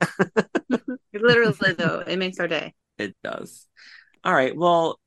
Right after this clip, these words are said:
Speaker 1: Justin, thank you so much for coming on the podcast again. You're always welcome.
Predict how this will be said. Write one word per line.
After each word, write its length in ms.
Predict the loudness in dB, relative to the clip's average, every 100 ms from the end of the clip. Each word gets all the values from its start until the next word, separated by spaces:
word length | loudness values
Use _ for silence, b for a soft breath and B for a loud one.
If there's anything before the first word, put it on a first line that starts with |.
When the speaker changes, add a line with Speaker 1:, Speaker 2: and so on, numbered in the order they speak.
| -4
Speaker 1:
Justin, 460 | -2 -2 -2 -2
thank 340 | 2 2 0 -2
you 140 | -6
so 340 | -4 0 2
much 380 | 2 2 2 -4
for 100 | -10
coming 380 | -6 -4 -2 0
on 260 | 0 0 -4
the 80 |
podcast 680 | -10 -6 -6 -4 -4 -4 -4
again. 400 | -6 -4 -4 -4
You're 200 | -4 -6 -4
always 320 | -2 -2 0
welcome. 560 | 0 -2 -2 -6 -6